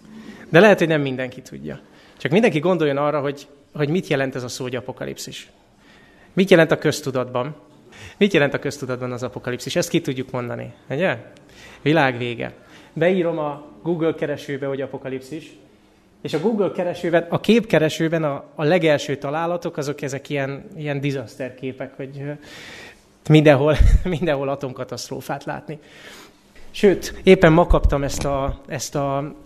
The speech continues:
kurzusfelhívást, ez egy eltés, ö, vitasorozat, tegnap este indult, teljesen friss, még meleg, tegnap este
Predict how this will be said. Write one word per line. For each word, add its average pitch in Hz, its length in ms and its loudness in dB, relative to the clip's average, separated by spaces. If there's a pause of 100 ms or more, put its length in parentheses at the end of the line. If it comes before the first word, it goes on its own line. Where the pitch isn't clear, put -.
(120)
kurzusfelhívást, 139 880 0
ez 139 100 -2
egy 143 140 0
eltés, 143 520 -2
ö, 135 340 -6 (420)
vitasorozat, 135 920 0
tegnap 135 300 2
este 139 220 -2
indult, 170 460 -4 (180)
teljesen 139 460 2
friss, 139 240 -8
még 127 140 -4
meleg, 147 280 -2
tegnap 135 280 -4
este 127 540 -8